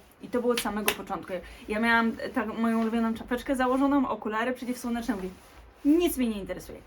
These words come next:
ja biegnę swoje. No i to było tak, że czterdzieści minut to było absolutnie zabójcze tempo i ja się trzymałam na końcu, bo mówię, y, mi to tam nie zależy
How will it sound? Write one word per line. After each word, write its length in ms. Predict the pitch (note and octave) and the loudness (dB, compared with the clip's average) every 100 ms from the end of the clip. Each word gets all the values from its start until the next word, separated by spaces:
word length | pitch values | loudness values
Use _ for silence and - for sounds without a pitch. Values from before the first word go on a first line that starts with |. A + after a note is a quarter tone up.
| - | 0
ja 180 | C4+ B3+ | 4 4
biegnę 300 | A3 G3+ F3+ | 2 -4 -10
swoje. 320 | - D3 - - - - - - | -8 -8 -8 -12 -20 -18 -16 -4
No 120 | G#3+ | 0
i 120 | A3+ | 2
to 100 | A3+ | 2
było 200 | C4 C#4 | 4 4
tak, 240 | C4 A#3 A3+ | 2 -2 -2
że 220 | A3 G#3 | -2 -4
czterdzieści 560 | - G#3 G3 B3 - A3+ | -4 -6 -4 -4 -4 -4
minut 280 | G#3+ G3+ | -4 -6
to 100 | G3+ | -6
było 240 | F#3 G3 G3 | -2 0 0
absolutnie 500 | F#3+ - G#3+ G#3+ G3+ | -2 -4 -4 -4 -4
zabójcze 380 | G3+ G3+ G3+ F#3 | -4 -4 -6 -4
tempo 360 | G3+ A3+ A#3+ | -2 0 -2
i 80 | A3+ | 0
ja 140 | A3 | -2
się 120 | A3+ A3+ | -2 -4
trzymałam 340 | A3 G#3+ G#3 | -4 -2 -2
na 80 | G3+ | -4
końcu, 420 | F#3 F3+ F#3 A3 | -6 -8 -4 -2
bo 160 | A#3 A3 | -2 -2
mówię, 260 | G3 G3+ | -2 -2
y, 320 | - A#3+ B3+ B3 - - - A#3 | -2 0 0 -2 -10 -20 -6 -4
mi 80 | A3+ | -2
to 80 | |
tam 200 | G#3+ G3 | -4 -6
nie 100 | F#3+ | -4
zależy 440 | F#3+ F#3 F3 F#3 | 2 2 2 0